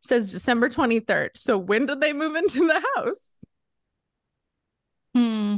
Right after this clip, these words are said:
Speaker 1: Already I have questions. So here's what the book talks about. Tells the story of the Lutz moving into this house. It's been empty for thirteen months. Something to note is that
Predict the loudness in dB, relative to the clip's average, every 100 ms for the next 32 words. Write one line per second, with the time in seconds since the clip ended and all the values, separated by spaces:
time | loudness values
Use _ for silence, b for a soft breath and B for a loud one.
0 | -4 -4 -2 -2 -4 -8 -10 -14 -14 -14
1 | -10 -10 -8 -12 -16 _ _ _ _ -2
2 | 0 0 -4 0 0 2 0 0 -2 0
3 | -4 -2 -4 -4 B B B -4 -2 -2
4 | -2 0 2 2 2 2 -2 -2 -2 -2
5 | -2 -2 0 0 -2 -10 -4 -2 -2 -4
6 | -4 -2 -2 -2 -2 0 0 -4 -8 -4
7 | 0 0 0 -2 0 0 -2 -6 -2 -2
8 | -2